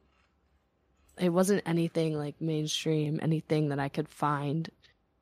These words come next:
that was easily accessible. So I was like, "Shit, I think I have a beat for this." So I, like, put it on the radio,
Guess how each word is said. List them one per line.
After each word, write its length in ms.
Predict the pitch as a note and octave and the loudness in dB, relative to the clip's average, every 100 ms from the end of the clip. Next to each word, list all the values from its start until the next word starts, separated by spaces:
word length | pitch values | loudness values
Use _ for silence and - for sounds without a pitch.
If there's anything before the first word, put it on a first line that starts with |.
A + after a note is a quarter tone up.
| - | -2
that 100 | D3+ | 0
was 180 | E3 - | 0 -2
easily 380 | E3 D#3 D3 | -2 0 -2
accessible. 760 | C#3 - D3+ - E3 C#3 B2+ C3+ | -2 -2 -2 0 -2 -2 -2 -2
So 240 | - E3 | 2 4
I 260 | D3 C#3+ F3 | 4 4 4
was 220 | G3+ - | 4 4
like, 200 | E3+ C#3+ | 0 0
"Shit, 480 | - - D3+ C3 - - _ _ _ _ - - - - - - | -4 -2 -2 -2 -6 -16 _ _ _ _ -12 -12 -12 -18 -20 -10
I 40 | |
think 160 | A3+ A#3 | -4 0
I 60 | B3+ | 0
have 140 | E3+ | 0
a 60 | D3+ - | -4 -4
beat 260 | F3+ F#3 - | -6 -6 -10
for 160 | D3+ | -8
this." 340 | C#3 C3 C#3 - | 0 0 -2 -12
So 320 | - - D#3+ | -12 -2 0
I, 120 | E3 | 2
like, 220 | E3+ D#3 - | 2 0 2
put 140 | G#3+ | 4
it 120 | A3+ | 6
on 180 | G#3 G3+ | 6 6
the 140 | F#3+ | 4
radio, 420 | D#3+ D#3+ E3 D#3+ | 4 2 2 2